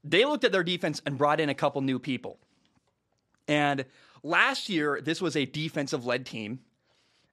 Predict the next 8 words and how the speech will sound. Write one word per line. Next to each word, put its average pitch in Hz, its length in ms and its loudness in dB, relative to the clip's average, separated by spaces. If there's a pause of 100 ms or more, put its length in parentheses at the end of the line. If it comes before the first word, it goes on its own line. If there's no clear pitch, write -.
(120)
and 147 360 2 (160)
it 160 140 2
was 143 160 0
their 135 140 2
strength. 135 460 -4 (200)
Now, 165 120 2
this 254 340 2
year 135 320 -2